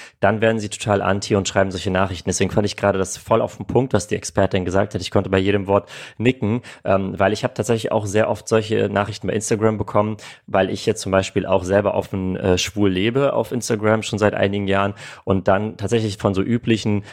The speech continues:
Beleidigungen bis teilweise wirklich krassen Drohungen kommen. Also Morddrohungen habe ich teilweise auch schon irgendwie so, kriegst du, „Ich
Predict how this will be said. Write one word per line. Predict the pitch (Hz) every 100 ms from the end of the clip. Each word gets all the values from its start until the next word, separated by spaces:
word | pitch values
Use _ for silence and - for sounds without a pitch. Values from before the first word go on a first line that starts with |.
| -
Beleidigungen | 98 110 123 110 113 113 - _
bis | 123 95
teilweise | 110 104 107 95
wirklich | - -
krassen | - 107 113 98
Drohungen | 101 104 127 98 90
kommen. | - 92
Also | 92 92
Morddrohungen | 98 113 101 101 98
habe | 95
ich |
teilweise | - 98 92 -
auch | 139
schon | - 95
irgendwie | 95 95
so, | 92 95
kriegst | - 107
du, |
„Ich | 95